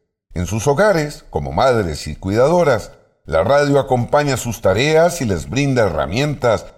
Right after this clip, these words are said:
para educar en valores y ciudadanía, porque las ondas de la radio son voces que informan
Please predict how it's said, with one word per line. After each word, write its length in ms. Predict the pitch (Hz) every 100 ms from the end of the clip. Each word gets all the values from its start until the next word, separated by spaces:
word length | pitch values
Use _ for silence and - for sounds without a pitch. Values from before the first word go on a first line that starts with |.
| _
para 180 | - 101
educar 380 | 98 92 - 123
en 160 | 104 76
valores 720 | 69 82 147 135 80 65 -
y 80 | 73
ciudadanía, 800 | 80 85 87 120 208 185 73 - - _ _ _
porque 260 | - 131 143
las 220 | 143 139
ondas 280 | 240 196 143
de 100 | 104
la 120 | 95
radio 720 | 127 208 180 143 101 - - -
son 360 | - - 104
voces 400 | 104 143 - 107
que 100 | -
informan 760 | 95 78 - 120 110 92 69 55